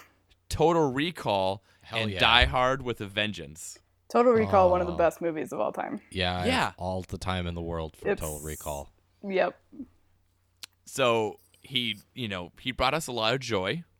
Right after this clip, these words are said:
Speaker 2: Yes, he did.
Speaker 1: Uh, <laughs> he's, he's still alive. He's Hungarian. And since two thousand eleven, he's been working as government commissioner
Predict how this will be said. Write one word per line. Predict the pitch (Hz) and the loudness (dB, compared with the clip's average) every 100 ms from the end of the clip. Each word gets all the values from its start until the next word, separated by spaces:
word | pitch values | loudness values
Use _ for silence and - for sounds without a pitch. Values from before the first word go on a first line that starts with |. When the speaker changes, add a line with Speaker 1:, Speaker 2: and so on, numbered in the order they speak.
| _ | _
Speaker 2:
Yes, | 127 151 160 | -6 -4 -4
he | 135 | -6
did. | 110 104 107 - _ _ - | -4 -6 -8 -18 _ _ -2
Speaker 1:
Uh, | 113 110 104 104 - _ | 4 6 6 2 -4 _
<laughs> | 123 - | -2 -2
he's, | - 139 151 - - | -10 -4 -4 -6 -10
he's | - 127 147 | -12 -8 -6
still | - 196 | -2 -2
alive. | 185 156 123 113 139 | 2 4 6 4 2
He's | - 160 147 | -6 -8 -6
Hungarian. | 156 151 131 160 208 120 87 80 123 - _ _ _ _ _ _ _ _ 131 | -4 -6 -4 -2 0 0 -2 -8 -12 -16 _ _ _ _ _ _ _ _ -6
And | 131 | -4
since | - 151 - | -4 -6 -6
two | - 190 | -8 -6
thousand | 196 180 170 156 | -2 -2 -2 -4
eleven, | 139 135 214 147 92 98 | -6 -2 -2 -2 -8 -10
he's | 123 120 | -12 -10
been | 123 113 | -10 -6
working | 135 147 165 139 | -6 -6 -8 -8
as | - 113 110 | -4 -4 -4
government | - 139 165 165 165 - | -6 -4 -4 -8 -10 -12
commissioner | - 143 170 196 127 92 80 | -10 -6 -6 -6 -6 -8 -8